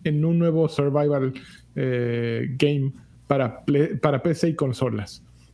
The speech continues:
De acuerdo con lo reportado, este, ayer empezaron a salir, ahí, de hecho hay un par de imágenes ahí como de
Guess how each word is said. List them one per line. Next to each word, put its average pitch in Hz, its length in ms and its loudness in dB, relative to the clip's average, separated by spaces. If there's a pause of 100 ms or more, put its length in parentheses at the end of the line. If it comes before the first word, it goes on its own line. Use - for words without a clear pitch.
De - 100 -2
acuerdo 175 320 4
con 160 140 2
lo 156 80 2
reportado, 202 760 0
este, 151 560 0
ayer 156 260 4
empezaron 185 380 4
a 175 60 4
salir, 170 300 2
ahí, 175 200 0
de 185 120 0
hecho 185 180 0
hay 220 100 2
un 208 200 0
par 208 200 0
de 208 100 2
imágenes 190 500 0
ahí 151 160 0
como 170 260 0
de 131 200 -2